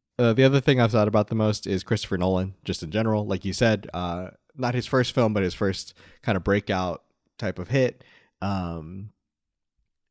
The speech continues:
and just the Christopher Nolan project as a whole. Um, all of his B S, the good and the bad.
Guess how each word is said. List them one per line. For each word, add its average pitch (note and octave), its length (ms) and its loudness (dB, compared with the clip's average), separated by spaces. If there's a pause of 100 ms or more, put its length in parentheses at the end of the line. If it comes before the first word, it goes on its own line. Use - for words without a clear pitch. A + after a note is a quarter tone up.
(180)
and A2+ 540 0
just C3 420 0 (160)
the A#2 160 -6
Christopher D3+ 420 2
Nolan A2 300 4
project F#2 440 -4
as E2 80 -6
a D2 60 -8
whole. C#2+ 340 -4 (460)
Um, F2+ 520 -4 (120)
all A2+ 220 4
of A2 40 2
his A2 140 2
B F#2 180 -2
S, - 220 -8
the - 80 -6
good G#2+ 300 4
and G2 100 0
the F2+ 60 -2
bad. E2 320 0